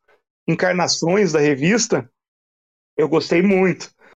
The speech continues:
E, e eu comecei a criar, porque é uma coisa que eu gosto muito, tem essa pegada meio gótica,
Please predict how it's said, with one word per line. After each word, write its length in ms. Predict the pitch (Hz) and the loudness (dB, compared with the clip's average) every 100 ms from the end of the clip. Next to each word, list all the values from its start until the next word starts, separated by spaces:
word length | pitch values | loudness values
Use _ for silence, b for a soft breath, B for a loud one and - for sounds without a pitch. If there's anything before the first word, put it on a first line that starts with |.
| _ _ _ - | _ _ _ -2
E, 480 | 180 180 175 170 180 | 2 4 4 2 2
e 60 | |
eu 100 | 494 | 2
comecei 360 | 554 427 339 - | 0 0 -2 -2
a 40 | |
criar, 320 | - 392 320 311 | -4 -2 -2 -2
porque 240 | 294 269 | -2 0
é 80 | 285 | 0
uma 280 | 285 285 254 | 2 0 0
coisa 180 | 285 | -2
que 40 | - | 0
eu 40 | |
gosto 240 | 220 240 269 | 0 0 0
muito, 300 | 226 214 180 | 0 0 -2
tem 120 | 196 | -2
essa 160 | 196 220 | 0 0
pegada 420 | 220 170 180 185 | -2 0 0 0
meio 180 | 196 190 | 0 0
gótica, 1080 | 143 135 156 202 - 165 - 147 131 120 | 0 2 2 0 -2 -6 -2 0 0 -2